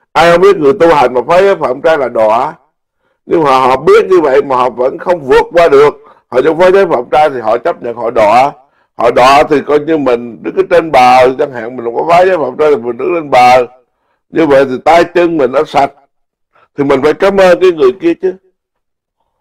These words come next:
Họ chấp nhận họ làm những người nhơ nhớp như vậy. Cho nên nếu như mà cái tấm lòng rộng mở thì những người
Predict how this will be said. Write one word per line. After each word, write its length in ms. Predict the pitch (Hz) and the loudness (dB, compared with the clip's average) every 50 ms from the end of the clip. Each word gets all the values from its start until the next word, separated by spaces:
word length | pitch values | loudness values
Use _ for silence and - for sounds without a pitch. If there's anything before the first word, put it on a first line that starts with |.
| _ _ _ _ | _ _ _ _
Họ 120 | - 127 | -10 -6
chấp 220 | 127 123 185 185 170 | -2 0 0 0 0
nhận 140 | 156 135 123 | -2 -2 0
họ 120 | 143 143 | 0 0
làm 240 | 143 131 123 120 120 | 2 2 0 -2 -4
những 140 | 131 143 143 | -8 -8 -6
người 180 | 139 127 120 | -4 -4 -4
nhơ 240 | 123 139 165 170 170 170 | 0 2 2 4 4 4
nhớp 240 | 170 185 190 - - | 2 2 0 0 0
như 80 | 175 151 | -4 -4
vậy. 140 | 127 113 104 - | -4 -4 -6 -6
Cho 60 | 143 | -8
nên 240 | 139 151 147 147 139 _ _ _ _ _ _ - | -8 -8 -8 -8 -10 _ _ _ _ _ _ -4
nếu 260 | - 175 202 214 214 | 0 2 2 2 2
như 320 | 202 190 190 190 190 185 | 2 2 2 4 4 2
mà 140 | 170 147 127 | 2 0 -2
cái 140 | - - 165 - - | -2 -2 -6 -4 -4
tấm 180 | 185 190 196 | -4 -4 -2
lòng 280 | 175 139 117 113 113 110 | -4 -4 -4 -4 -4 -2
rộng 260 | 120 120 131 151 147 | -2 -2 -2 -4 -6
mở 320 | 123 110 107 117 143 170 - 370 - _ _ _ _ _ | -4 -2 -2 0 0 -2 -4 -4 -10 _ _ _ _ _
thì 80 | - 135 131 123 | 0 0 0 2
những 260 | 127 131 151 180 185 | 2 0 0 0 2
người 360 | 175 160 156 156 151 143 | 2 4 4 6 6 4